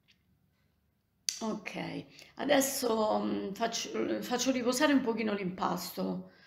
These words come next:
ma tipo dieci minuti, eh, dieci, quindici minuti.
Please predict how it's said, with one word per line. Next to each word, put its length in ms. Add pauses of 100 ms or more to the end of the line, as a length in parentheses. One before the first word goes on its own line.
(280)
ma 360
tipo 260
dieci 380
minuti, 520
eh, 260
dieci, 360
quindici 420
minuti. 840